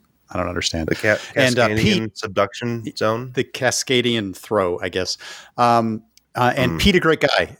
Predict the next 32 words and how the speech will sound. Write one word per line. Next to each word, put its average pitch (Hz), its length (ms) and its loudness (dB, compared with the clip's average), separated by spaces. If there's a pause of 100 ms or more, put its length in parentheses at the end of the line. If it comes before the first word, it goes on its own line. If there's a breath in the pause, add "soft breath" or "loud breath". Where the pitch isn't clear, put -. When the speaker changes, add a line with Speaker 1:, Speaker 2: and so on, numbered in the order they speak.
Speaker 1:
And 110 220 0
I 107 120 2
didn't 117 220 0
say 117 240 0
that 110 340 0 (140)
purposefully 151 520 -2
quickly. 175 600 -2
He 117 300 0
sort 113 260 2
of 104 80 0
sent - 260 -2
it 113 60 -2
with 98 100 -4
an 98 80 -4
underscore. 117 580 0
So 120 200 0
my 98 420 0 (140)
interpretation 104 1040 2
of 95 220 0
his 92 600 -2
name 95 300 -2
was 90 220 -2
to - 140 -10
just - 220 -4
say 92 100 2
it - 60 -2
really 87 180 -6
quickly. 90 320 -4
Pete, 151 180 4
a - 20 0
great 139 160 2
guy. 104 180 2